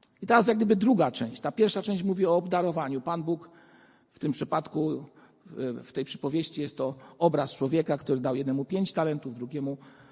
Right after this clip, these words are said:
e, jakąś inną już dwa talenty, jednemu jeszcze jeden talent. Pan Bóg coś dał. Pan Bóg coś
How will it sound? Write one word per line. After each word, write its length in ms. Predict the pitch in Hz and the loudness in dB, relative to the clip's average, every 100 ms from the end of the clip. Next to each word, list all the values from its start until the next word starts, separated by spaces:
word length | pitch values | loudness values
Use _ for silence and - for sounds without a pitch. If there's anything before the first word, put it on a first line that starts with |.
| - _ - | -20 _ -4
e, 300 | 127 127 127 | 0 0 2
jakąś 380 | 143 - 147 - | 0 -2 -4 2
inną 360 | 214 202 180 | 4 6 4
już 120 | 160 | 0
dwa 240 | 120 139 196 | -2 2 2
talenty, 420 | 180 165 151 156 | 2 2 0 -2
jednemu 340 | 127 127 131 | -4 -2 0
jeszcze 240 | 135 - 185 | 0 0 2
jeden 260 | 208 180 | 2 2
talent. 440 | 170 160 156 143 - - - _ _ _ _ _ _ _ _ - | 0 0 0 -2 -8 -20 -20 _ _ _ _ _ _ _ _ -2
Pan 180 | 226 226 | 2 4
Bóg 380 | 208 - - | 4 2 -10
coś 320 | - 202 - - | -4 -2 -2 -8
dał. 420 | 127 135 107 92 - - - - _ _ _ _ _ _ _ _ _ _ - | -4 -2 -2 -4 -12 -20 -20 -20 _ _ _ _ _ _ _ _ _ _ -2
Pan 180 | 160 | 0
Bóg 200 | 143 151 | 0 -4
coś 320 | - 147 - | -2 -4 -4